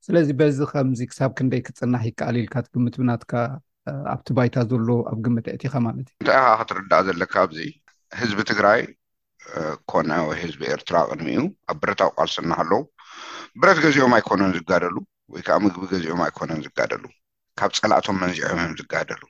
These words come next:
Speaker 2: እ፣ ካልኣይ እንታይ ክትርኢ ኣለካ፣ እቲ ኩናት መን እዩ ህዝባዊ ድጋፍ ዘለዎ? እ፣ ኢትዮጵያ፣ እ፣ ሎሚ ዋላ ናይ ኣእምሮ ሕሙማን ከይተረፈ፣ እ፣ ብግፋእ እዩ ዝገፍፍ ዘሎ። ኣብ ኤርትራ፣ እ፣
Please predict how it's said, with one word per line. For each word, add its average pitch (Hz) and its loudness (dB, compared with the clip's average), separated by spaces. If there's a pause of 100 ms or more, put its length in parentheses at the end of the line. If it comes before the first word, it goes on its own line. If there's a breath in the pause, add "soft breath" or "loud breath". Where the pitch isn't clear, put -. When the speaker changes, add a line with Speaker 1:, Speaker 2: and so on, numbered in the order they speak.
Speaker 2:
እ፣ - -4 (180)
ካልኣይ 143 6 (220)
እንታይ 113 2
ክትርኢ 113 -2
ኣለካ፣ 95 -2 (680)
እቲ - -6
ኩናት 156 2
መን 185 4
እዩ 156 8
ህዝባዊ 104 0
ድጋፍ 90 -6
ዘለዎ? 78 -8 (1080 loud breath)
እ፣ 82 -10 (320)
ኢትዮጵያ፣ - 0 (600)
እ፣ - -4 (240)
ሎሚ 107 4 (500)
ዋላ 101 4 (220)
ናይ 101 2
ኣእምሮ 117 2
ሕሙማን 110 2
ከይተረፈ፣ 104 -4 (600)
እ፣ 78 -6
ብግፋእ 101 0
እዩ 104 2
ዝገፍፍ 85 -8
ዘሎ። 107 -4 (600 loud breath)
ኣብ 104 2
ኤርትራ፣ 117 2 (500)
እ፣ 98 4